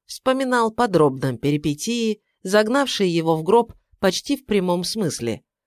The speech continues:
Переживал всё заново, анализировал. Стыдно вспомнить путешествие в гробу. Но ведь патруль остановил. Да Полина выручила. Такой рёв устроила над Даниилом, сам чуть не разрыдался.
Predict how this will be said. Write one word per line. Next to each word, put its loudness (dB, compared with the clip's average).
Переживал 2
всё -2
заново, 0
анализировал. 0
Стыдно 0
вспомнить -4
путешествие -4
в -8
гробу. 0
Но 0
ведь -2
патруль 2
остановил. -2
Да 0
Полина 2
выручила. -2
Такой 2
рёв 0
устроила -2
над -4
Даниилом, 0
сам 0
чуть -6
не -2
разрыдался. 0